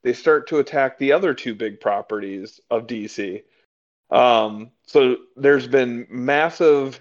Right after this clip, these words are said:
uh, attempts online to get Batman canceled. Wanna know why?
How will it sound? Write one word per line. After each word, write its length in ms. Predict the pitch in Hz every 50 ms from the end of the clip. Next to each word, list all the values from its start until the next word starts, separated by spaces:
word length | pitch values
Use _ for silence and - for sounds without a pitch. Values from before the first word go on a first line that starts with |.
| 135 _ _ _ _
uh, 580 | - 120 120 117 113 113 113 113 110 110 107 - - -
attempts 460 | - 117 120 - 165 165 156 139 - -
online 680 | - 120 123 120 120 123 127 123 117 113 113 113 110 -
to 100 | - 123
get 360 | 113 123 - - - _ _ -
Batman 560 | 113 127 123 - 143 135 131 127 127 120 110
canceled. 680 | - - 127 120 117 117 - - 104 78 76 110 123 _ _ _ _ _ _ _ _ _ _ _ _ _ _ _ _ -
Wanna 260 | - 127 139 135 131
know 100 | 131 123
why? 460 | 120 117 117 127 143 147 165 185 180